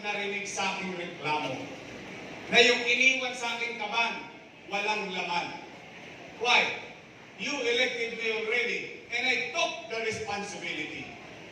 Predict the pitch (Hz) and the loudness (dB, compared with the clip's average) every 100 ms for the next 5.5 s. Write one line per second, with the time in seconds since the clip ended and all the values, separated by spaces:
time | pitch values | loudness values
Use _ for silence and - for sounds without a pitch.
0 | - - 233 247 - 240 - - - - | -12 2 4 4 2 0 2 2 0 -8
1 | - - - 254 - 285 269 262 247 247 | -12 -4 0 4 6 6 4 -4 -6 -2
2 | 233 220 226 226 233 - - - 214 202 | -2 0 -2 -2 -6 -12 -16 -8 -6 -4
3 | 214 208 233 233 214 - - - - 214 | -6 -2 -2 2 0 0 -6 -12 -8 -4
4 | 220 185 185 202 202 175 170 175 165 151 | 0 0 2 2 2 -2 -4 -6 -4 -6
5 | - - - - | -6 -6 -8 -10